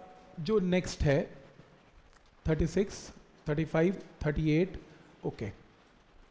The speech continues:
एक sheet थी number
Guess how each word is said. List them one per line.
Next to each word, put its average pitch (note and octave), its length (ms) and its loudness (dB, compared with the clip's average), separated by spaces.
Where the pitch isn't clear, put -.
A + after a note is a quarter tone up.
एक A3 220 6
sheet G3+ 300 2
थी E3 440 2
number E3+ 520 4